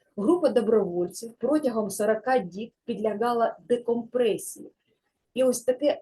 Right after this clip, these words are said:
поступове зниження парціального тиску кисню в середовищі призвело до зміни ліпідного складу їх мембран.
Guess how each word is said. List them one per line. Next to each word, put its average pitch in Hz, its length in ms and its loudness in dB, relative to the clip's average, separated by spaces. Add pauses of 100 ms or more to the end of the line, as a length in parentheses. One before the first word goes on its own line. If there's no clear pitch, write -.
(120)
поступове 254 600 0
зниження 202 500 0
парціального 202 680 0
тиску 202 460 -8
кисню 202 580 -10
в - 40 -20
середовищі 226 680 -6 (300)
призвело 254 480 4
до 233 160 4
зміни 262 460 4
ліпідного 240 500 -2
складу 220 400 0
їх 208 180 -6
мембран. 196 440 -4